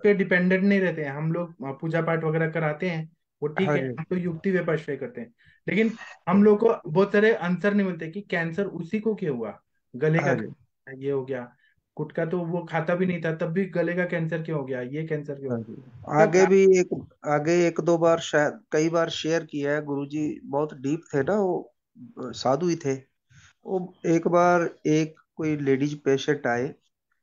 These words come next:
Speaker 2: उनके एक बच्चा था, तो छोटा सा, तो दूसरा होने वाला था, तो गुरुजी बोलते, "लिखवा लो, ये दोनों बच्चों की आपस में बनेगी नहीं जड़ी।" वो कहते भी जो,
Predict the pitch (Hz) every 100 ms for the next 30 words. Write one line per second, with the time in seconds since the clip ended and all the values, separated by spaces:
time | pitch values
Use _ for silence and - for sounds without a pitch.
0 | _ _ 135 139 - 156 156 147 - -
1 | 135 143 143 135 135 135 143 139 131 147
2 | _ _ _ _ - 135 175 - _ _
3 | - 131 113 - _ - - _ _ _
4 | _ _ - 127 135 135 - 233 247 -
5 | 143 139 139 135 143 151 139 127 123 120
6 | 110 101 - 90 _ _ _ - _ _
7 | _ - - 147 151 156 165 143 151 147
8 | 147 156 156 151 151 135 135 135 131 131
9 | 135 135 139 139 139 131 131 139 135 127
10 | - 135 131 131 123 127 123 - 127 117
11 | 110 113 107 101 95 90 _ _ _ _
12 | - - _ _ _ _ _ 113 107 104
13 | - - - 110 131 127 147 156 147 139
14 | 139 139 139